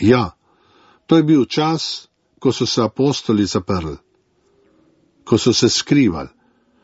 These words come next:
To je bilo zaradi strahu, ne pa zaradi tega, ker ne bi imeli kaj povedati ali ker bi druge zavračali. Strah jih je bilo, da bo še njih doletela Jezusova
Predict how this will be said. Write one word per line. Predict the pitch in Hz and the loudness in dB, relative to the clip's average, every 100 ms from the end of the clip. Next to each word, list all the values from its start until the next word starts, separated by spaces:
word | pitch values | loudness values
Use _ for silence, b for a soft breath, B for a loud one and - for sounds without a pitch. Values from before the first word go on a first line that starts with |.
| _ _ _ _ _ _ | _ _ _ _ _ _
To | 151 | 0
je | 151 | 4
bilo | 175 | 2
zaradi | 160 131 117 - | 2 0 -2 -4
strahu, | - 104 90 - 226 147 87 _ _ _ _ _ _ _ - | -6 -6 -6 0 2 2 0 _ _ _ _ _ _ _ -2
ne | 156 | 0
pa | 185 160 | 0 -2
zaradi | 135 127 117 | 0 0 0
tega, | 147 135 107 | 0 0 0
ker | 117 | -2
ne | 117 117 | 0 0
bi | |
imeli | 107 113 113 | 0 0 -2
kaj | - 127 123 | -2 -2 0
povedati | 110 117 110 92 101 | 0 2 0 -2 -6
ali | 95 | -2
ker | 104 | -2
bi | 95 95 | -2 -2
druge | 95 135 123 | 0 2 2
zavračali. | 92 92 95 101 95 - 71 - b b b b b b b | 0 -2 -2 -2 -4 -8 -12 -16 b b b b b b b
Strah | - - 160 180 180 | -8 0 2 2 0
jih | 147 127 | 0 2
je | 117 | 2
bilo, | 123 165 | 2 0
da | 151 | 0
bo | 127 | -2
še | 113 117 | -2 0
njih | 139 147 | 2 2
doletela | 127 104 90 98 135 120 | 0 -2 -4 -2 0 2
Jezusova | 107 117 104 95 95 90 | 2 0 -2 -6 -4 -2